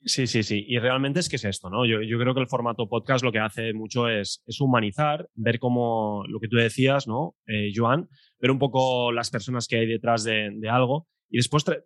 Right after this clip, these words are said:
transmitir esa, esa cultura, ¿no? que hay detrás, pues lo que tú decías, o sea, al final es pasárselo bien. O sea, si, si yo estoy trabajando con un cliente,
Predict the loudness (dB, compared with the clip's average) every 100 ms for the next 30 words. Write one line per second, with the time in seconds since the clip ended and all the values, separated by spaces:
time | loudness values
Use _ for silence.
0 | _ _ -2 0 2 2 2 4 4 2
1 | 0 -2 -2 0 2 2 2 0 0 0
2 | 0 0 0 0 -4 -4 -2 2 2 4
3 | 2 0 -4 -8 -8 -2 2 4 4 0
4 | -2 -4 -2 2 2 0 -8 _ 0 0
5 | 2 0 -2 -2 -4 0 2 2 0 -2
6 | -2 0 2 2 2 0 0 -2 -4 -2
7 | 0 2 0